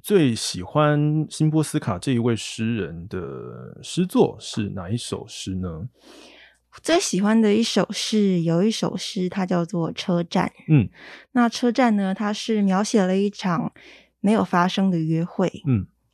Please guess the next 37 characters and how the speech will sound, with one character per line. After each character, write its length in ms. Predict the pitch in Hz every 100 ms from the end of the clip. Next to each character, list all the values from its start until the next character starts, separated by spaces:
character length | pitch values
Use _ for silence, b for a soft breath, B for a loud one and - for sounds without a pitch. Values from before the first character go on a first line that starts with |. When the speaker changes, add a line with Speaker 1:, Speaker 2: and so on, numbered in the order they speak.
| _
Speaker 2:
光 200 | - 214 226
听 280 | 226 208
这 80 | 208
样 100 | 180
子 100 | 160
的 80 | 160
描 180 | 160 170
述， 160 | 208 196
觉 100 | 170
得， 100 | -
哈？ 80 | 120
Speaker 1:
没 80 |
有 120 | 151 117
发 220 | 117 117
生。 140 | 117
Speaker 2:
没 120 | 208 311
有 120 | 180
发 260 | - 214
生 220 | 233 247 240
的 80 |
约 60 | 190
会。 60 | 202
Speaker 1:
是 40 |
对 140 | 208 160
方 220 | 147 143
没 60 | 143
有 140 | 113
来 180 | 101 98
吗？ 340 | 101 98 110 - B 190
Speaker 2:
两 240 | 320 208
个 80 | 226
人 180 | 226 233
都 120 | 302
没 200 | 285 208
有 140 | 208 175
来。 260 | 135 160
Speaker 1:
哎， 220 | 175 214